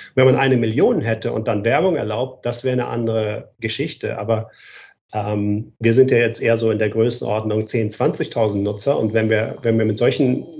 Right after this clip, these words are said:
solchen Größenordnungen überlegen, ähm, dann gibt's halt einen, einen ganz klaren Bereich, wo man Daten monetarisieren kann. Und das sind diese Einkaufsdaten,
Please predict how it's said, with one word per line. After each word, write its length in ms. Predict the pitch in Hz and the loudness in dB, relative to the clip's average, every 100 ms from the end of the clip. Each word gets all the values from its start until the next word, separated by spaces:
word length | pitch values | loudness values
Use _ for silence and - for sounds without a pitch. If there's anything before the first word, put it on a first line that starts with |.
| - | -18
solchen 320 | - - - | -4 -2 0
Größenordnungen 760 | 113 131 190 139 113 117 117 117 | 2 2 2 0 0 2 2 2
überlegen, 540 | 113 110 120 135 151 - - - - _ _ - | 2 4 2 0 -4 -14 -20 -20 -20 _ _ 0
ähm, 520 | 120 117 113 117 127 | 2 4 2 2 0
dann 140 | 117 | 2
gibt's 220 | 131 - | 2 0
halt 280 | - 123 - | -2 -2 -4
einen, 520 | 131 156 170 160 156 - - _ _ | 0 2 2 2 0 -4 -20 _ _
einen 280 | - - 120 | 0 0 2
ganz 300 | 120 147 - | 0 -2 -4
klaren 320 | - 135 143 | -6 -2 0
Bereich, 560 | 123 107 113 135 139 - | -2 -2 -2 -2 -2 -2
wo 40 | |
man 160 | 127 113 | -2 0
Daten 280 | 113 117 123 | 0 0 0
monetarisieren 640 | 113 101 110 107 110 139 | 0 0 -4 -2 -2 -2
kann. 220 | 143 180 | -4 -6
Und 180 | 208 - | -4 -4
das 140 | 110 | -4
sind 120 | - 113 | -4 -6
diese 180 | 110 - | -4 -4
Einkaufsdaten, 800 | 190 190 98 - 104 117 - | -6 -8 -10 -10 -10 -12 -20